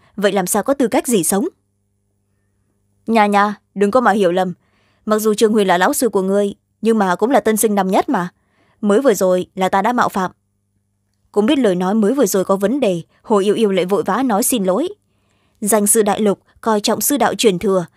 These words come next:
địa vị của sư lại rất cao. Thiên địa thân sư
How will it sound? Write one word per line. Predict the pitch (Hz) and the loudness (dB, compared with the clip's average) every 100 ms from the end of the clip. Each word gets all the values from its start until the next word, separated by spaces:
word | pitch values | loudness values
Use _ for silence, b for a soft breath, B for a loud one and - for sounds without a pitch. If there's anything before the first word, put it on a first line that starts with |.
| _ - | _ -4
địa | 214 | -2
vị | 190 208 | 0 -2
của | 202 | -2
sư | 185 233 208 | 0 0 0
lại | 175 | 0
rất | 339 - | -2 -2
cao. | 220 214 - _ _ _ _ _ _ _ _ _ b b _ | -4 -4 -8 _ _ _ _ _ _ _ _ _ b b _
Thiên | - 247 220 | 0 2 2
địa | 214 202 - | 0 -2 -2
thân | 240 220 | -2 0
sư | 247 | -2